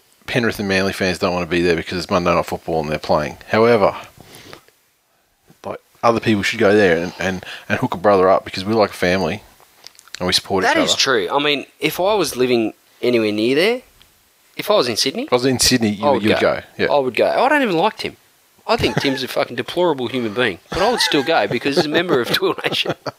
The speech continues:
Speaker 1: <laughs> Harsh.
Speaker 2: And
Speaker 1: Um,
Speaker 2: yes, I may heckle him
Speaker 1: Yeah.
Speaker 2: mercilessly because I am the funnier of the two, and he thinks he's a comedian.
Speaker 1: So you
Speaker 2: I
Speaker 1: could
Speaker 2: should
Speaker 1: go.
Speaker 2: be.
Speaker 1: You could go and you could get up there.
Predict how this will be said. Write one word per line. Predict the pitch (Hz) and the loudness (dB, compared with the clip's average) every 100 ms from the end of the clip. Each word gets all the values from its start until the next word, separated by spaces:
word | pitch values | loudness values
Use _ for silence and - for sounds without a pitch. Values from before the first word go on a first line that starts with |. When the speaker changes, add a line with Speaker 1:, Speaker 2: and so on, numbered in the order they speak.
| - - | -12 -10
Speaker 1:
<laughs> | - - _ _ | -12 -12 _ _
Harsh. | 170 185 190 180 - 110 101 - - - | -6 -4 0 -2 0 2 2 0 -4 -4
Speaker 2:
And | 214 | 0
Speaker 1:
Um, | - | 2
Speaker 2:
yes, | 277 - | 2 2
I | 185 | 0
may | 175 151 | 0 0
heckle | 180 - 123 | -2 -2 -4
him | 73 _ _ | -4 _ _
Speaker 1:
Yeah. | 120 101 | -2 2
Speaker 2:
mercilessly | 202 247 127 101 - - - - _ _ | 2 0 0 -2 -4 -8 -14 -20 _ _
because | 139 180 160 - - - | -2 0 0 -2 -6 -2
I | 170 165 | 2 4
am | 170 113 | 2 0
the | 113 | 0
funnier | 123 120 110 | 0 2 0
of | 101 | -2
the | 92 | -2
two, | - 87 - - | -2 -2 -4 -8
and | 113 | -4
he | 151 147 | -2 -2
thinks | 151 156 - | -2 -2 -4
he's | 104 | -8
a | |
comedian. | 95 98 92 92 | -6 -4 -2 -2
Speaker 1:
So | 98 | 0
you | - | 0
Speaker 2:
I | 113 | 2
Speaker 1:
could | |
Speaker 2:
should | - 143 | 2 2
Speaker 1:
go. | 170 | 2
Speaker 2:
be. | |
Speaker 1:
You | 175 | 2
could | 139 | 0
go | 127 120 | 0 0
and | 113 | -2
you | |
could | 107 | 0
get | 107 | 2
up | - 170 | 2 4
there. | 117 - | 0 0